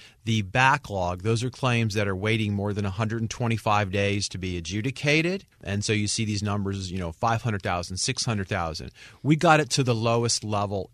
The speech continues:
ever, ever, ever in V B A history of just under sixty-five thousand claims. And that was really pretty good. In fact, at one point, we were worried about running out of work. But as the number of claims increase, and if the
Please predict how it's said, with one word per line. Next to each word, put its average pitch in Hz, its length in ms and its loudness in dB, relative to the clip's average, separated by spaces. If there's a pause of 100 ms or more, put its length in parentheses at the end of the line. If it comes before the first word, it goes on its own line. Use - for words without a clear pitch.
ever, 123 220 2
ever, 113 260 0
ever 98 260 -2
in 101 160 -2
V 107 200 -2
B 101 180 0
A 95 120 0
history 98 560 -2
of 95 280 -2
just 120 220 -2
under 113 180 0
sixty-five 101 640 -2
thousand 87 600 -4 (140)
claims. 73 420 -10
And 98 80 -2
that 123 180 2
was 113 220 0
really 107 340 0
pretty 95 300 -6
good. 101 240 -2
In 117 60 -4
fact, 107 200 -2
at 101 60 -6
one 131 180 0
point, 113 220 -2
we 123 120 2
were 113 140 0
worried 113 340 2
about 101 280 2 (180)
running 131 460 4
out 110 180 2
of 87 140 -6
work. 98 560 -8
But 120 180 4
as 117 180 2
the 123 120 0
number 156 320 2
of 127 100 -2
claims 120 560 0
increase, 104 720 0 (320)
and 113 200 2
if 117 240 2
the 110 400 2